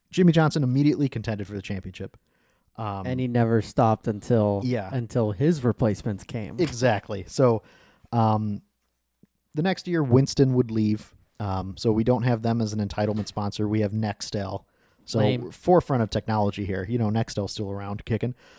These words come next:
Speaker 1: Uh, <laughs> so
Speaker 2: Which, by the way, over
Speaker 1: Yeah.
Speaker 2: the years, they, they continued to, like, change the name of the series and
Speaker 1: Yeah.
Speaker 2: they changed the name of the races. No, no, no, no.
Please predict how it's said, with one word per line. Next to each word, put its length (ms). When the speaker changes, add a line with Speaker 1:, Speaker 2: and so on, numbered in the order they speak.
Speaker 1:
Uh, 360
<laughs> 340
so 420
Speaker 2:
Which, 220
by 160
the 100
way, 220
over 180
Speaker 1:
Yeah. 60
Speaker 2:
the 60
years, 420
they, 300
they 220
continued 560
to, 100
like, 200
change 360
the 100
name 200
of 60
the 80
series 480
and 60
Speaker 1:
Yeah. 80
Speaker 2:
they 60
changed 320
the 80
name 200
of 60
the 80
races. 580
No, 140
no, 140
no, 100
no. 160